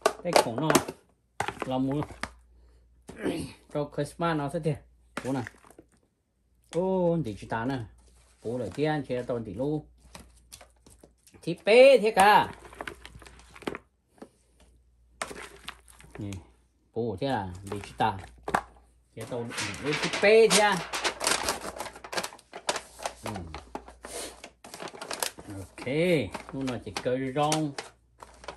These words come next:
tới đâu nó, lúc thì bê. <coughs> Ừ.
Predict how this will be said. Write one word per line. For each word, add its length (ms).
tới 180
đâu 200
nó, 360
lúc 180
thì 120
bê. 340
<coughs> 100
Ừ. 300